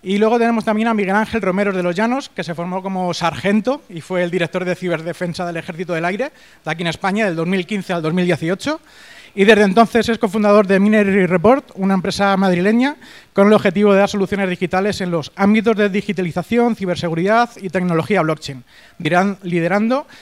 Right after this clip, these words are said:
en la creación de sistemas de información para los despachos de abogados y asesorías ju-, jurídicas.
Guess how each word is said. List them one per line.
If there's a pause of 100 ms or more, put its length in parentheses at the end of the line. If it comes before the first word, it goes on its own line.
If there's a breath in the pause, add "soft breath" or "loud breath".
(180 loud breath)
en
la
creación
de
sistemas
de
información
para
los
despachos
de
abogados
y
asesorías
ju-,
jurídicas.